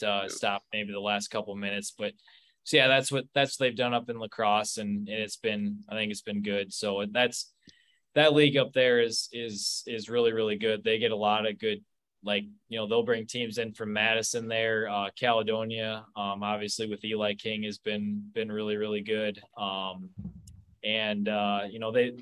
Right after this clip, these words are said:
Speaker 1: like I said, it's, it's, it's a good tri-state, tri-state area league to, to bring some teams into to play. And we've played in that, like, the last eight or nine summers. So that's been, that's been really good for us as well.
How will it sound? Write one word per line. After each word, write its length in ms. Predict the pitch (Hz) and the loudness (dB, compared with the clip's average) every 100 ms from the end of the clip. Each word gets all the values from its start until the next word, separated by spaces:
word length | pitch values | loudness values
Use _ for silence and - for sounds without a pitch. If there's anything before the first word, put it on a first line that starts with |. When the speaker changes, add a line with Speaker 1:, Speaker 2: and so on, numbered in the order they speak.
| - | -4
Speaker 1:
like 140 | 113 | -4
I 20 | |
said, 200 | 107 110 | -2 -2
it's, 200 | 107 104 | -2 -2
it's, 200 | 127 123 | -6 -6
it's 300 | 139 143 139 | -8 -8 -6
a 60 | 143 | 0
good 180 | 143 143 | 0 0
tri-state, 640 | 135 127 120 - 123 120 123 _ - | 2 2 2 0 -2 -4 -10 _ 0
tri-state 420 | 156 151 151 131 | 4 4 4 2
area 460 | 131 135 127 120 | 2 2 0 0
league 440 | 110 120 127 123 123 | -2 -2 -2 -4 -4
to, 160 | 113 | -4
to 140 | 107 120 | -4 -4
bring 200 | 117 113 | -4 -4
some 180 | 117 107 | -8 -10
teams 320 | 120 117 107 | -8 -8 -8
into 280 | 110 120 117 | -8 -8 -8
to 80 | |
play. 340 | 104 117 110 110 | -6 -2 0 -2
And 80 | 110 | -4
we've 180 | 110 | -6
played 220 | 117 117 110 | 0 0 0
in 80 | |
that, 200 | 110 107 | -2 -2
like, 220 | 110 107 - | -4 -6 -6
the 60 | |
last 420 | 110 110 107 - _ _ - | -4 -2 -2 -6 _ _ -2
eight 160 | 120 120 | 0 2
or 80 | |
nine 240 | 110 107 104 | 0 -2 -4
summers. 460 | - 113 107 104 | -4 -4 -4 -6
So 80 | - | -4
that's 160 | 110 - | -4 -4
been, 240 | 113 107 | -8 -4
that's 220 | 107 110 | -4 -4
been 100 | - | -6
really 240 | 110 107 104 | -6 -4 -4
good 200 | 107 104 | -6 -6
for 160 | 104 101 | -6 -6
us 180 | 101 | -6
as 120 | 101 104 | -10 -6
well. 320 | 104 104 | -4 -4